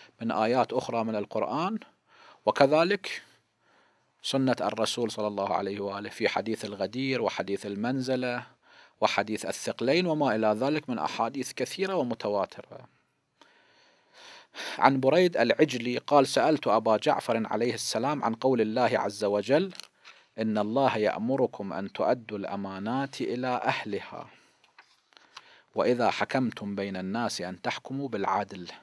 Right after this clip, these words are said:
في سورة النساء. قال: "إيانا عنا"،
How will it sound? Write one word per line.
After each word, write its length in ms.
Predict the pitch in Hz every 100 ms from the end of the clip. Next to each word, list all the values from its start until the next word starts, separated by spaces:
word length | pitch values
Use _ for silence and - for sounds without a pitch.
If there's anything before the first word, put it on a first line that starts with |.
| _ _ _ _ _ - _
في 100 | 98
سورة 300 | - 92 92
النساء. 380 | 92 87 - - _ _ _ _ _ _ _ - _ _
قال: 360 | 143 175 180 143
"إيانا 840 | 139 127 127 139 131 131 151 170
عنا"، 420 | - 113 110 76